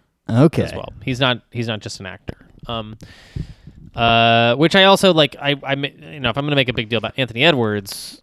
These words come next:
Speaker 2: I gotta make a big deal about this guy, 'cause he really does crush it.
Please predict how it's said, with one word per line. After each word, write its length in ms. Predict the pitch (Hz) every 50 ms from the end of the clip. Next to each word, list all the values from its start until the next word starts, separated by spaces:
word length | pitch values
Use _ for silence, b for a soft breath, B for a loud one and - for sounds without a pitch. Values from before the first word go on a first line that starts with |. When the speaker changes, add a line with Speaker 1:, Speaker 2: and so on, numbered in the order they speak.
| _ -
Speaker 2:
I 140 | - 123
gotta 360 | 117 110 110 175 175 160 139 123
make 120 | 117 104
a 40 | 101
big 180 | 107 104 98
deal 200 | - 110 101 98
about 220 | 98 95 95 87 - -
this 200 | - 104 92 -
guy, 220 | - - - - - _
'cause 160 | - 110 -
he 200 | - 165 151 139 _ _ -
really 280 | - 170 185 180 151 127
does 240 | 107 120 104 92 -
crush 360 | - - 110 - - - -
it. 140 | - -